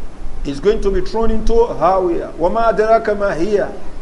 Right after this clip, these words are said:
What makes you know what Hawiya is? He said what? نَارٌ حَامِيَةٌ. This is a burning fire.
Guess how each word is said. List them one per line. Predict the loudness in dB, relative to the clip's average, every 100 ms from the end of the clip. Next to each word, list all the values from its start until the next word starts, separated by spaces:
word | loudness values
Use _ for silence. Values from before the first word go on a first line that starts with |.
| -8 -8 -10 -14 -8 -8 -6 -8 -10 -12 -8 -8 -6 -6 -8 -14 -12
What | -4 0 0 -2 -8
makes | -8 -6
you | -4
know | 0 2 2 2 0 -4 -2 -2 0 0 0
what | 0 0 -2 -8
Hawiya | -6 0 0 2 0 0
is? | -4 -6 -8
He | -8
said | -6 -2
what? | -2 -2 -4 0
نَارٌ | 2 4 4 4 4 4 0 -4 -2 -2 -4 -6 -8 -8
حَامِيَةٌ. | -6 -4 -6 -8 -10 -12 -16 -20 -20 -18 -12
This | -10
is | -6
a | -8
burning | -6 -4 -4 -4
fire. | -2 -4